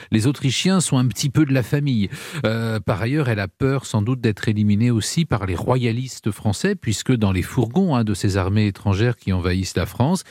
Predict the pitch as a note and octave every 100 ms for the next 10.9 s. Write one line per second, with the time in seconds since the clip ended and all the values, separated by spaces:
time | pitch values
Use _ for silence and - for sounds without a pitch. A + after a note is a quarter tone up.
0 | - - A2+ A2 C#3+ C#3 A2+ G#2+ G#2 F#2
1 | A2+ E3 F#3+ - G#2+ G2+ E2 G#2 G2 F2+
2 | C#3+ D#3+ - A2 A2+ G2+ D3+ C#3 - -
3 | D3 A2 G#2+ G2+ G2 D#3+ F3+ - - -
4 | - - A2+ A2+ F#2 E3 E3+ A#2 F#2 G2
5 | C#3 G#2+ A2+ C#3 A#2+ G2 B2+ E3+ G2+ F#2+
6 | - E3+ F3+ B2 G#2 B2 B2 D#3+ C3+ -
7 | A2+ - D#3+ C3+ A#2 C#3+ A#2+ A#2 G2 -
8 | - - - D3+ D#3+ A2+ E2 F#2+ F2+ -
9 | - G#2+ - G#2+ D#3+ D#3 - G#2+ G#2+ A#2+
10 | A2+ D3+ A#2 G#2+ G2 G#2+ A#2+ - F#3